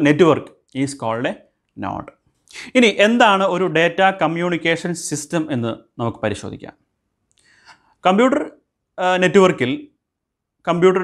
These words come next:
ഡി-, ഓരോ ഡിവൈസുകളെയും പരസ്പരം കമ്മ്യൂണി-, ആ, കണക്ട് ചെയ്തിരിക്കുന്നു, which is used to exchange digital data between any two devices. So a data communication means it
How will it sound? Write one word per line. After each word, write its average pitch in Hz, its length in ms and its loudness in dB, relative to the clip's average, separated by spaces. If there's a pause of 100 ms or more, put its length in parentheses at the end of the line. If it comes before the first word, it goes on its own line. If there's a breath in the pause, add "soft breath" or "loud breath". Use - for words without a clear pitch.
ഡി-, 160 100 2 (140)
ഓരോ 190 120 6 (100)
ഡിവൈസുകളെയും 165 760 2 (260)
പരസ്പരം 147 480 0 (460)
കമ്മ്യൂണി-, 143 420 0
ആ, 143 40 2 (100)
കണക്ട് 139 280 0
ചെയ്തിരിക്കുന്നു, 120 460 0 (320)
which 139 220 -6
is 151 80 2 (240)
used 143 320 -2
to 143 40 -6 (120)
exchange 185 580 0 (280)
digital 151 340 0 (120)
data 123 280 0 (340)
between 131 340 -4 (320 loud breath)
any 135 120 0 (100)
two 127 180 0
devices. 113 440 -4 (1000)
So 185 80 4 (500 loud breath)
a - 20 8 (160)
data 175 260 4 (140)
communication 202 800 2 (600)
means 196 220 -2 (280)
it 196 60 0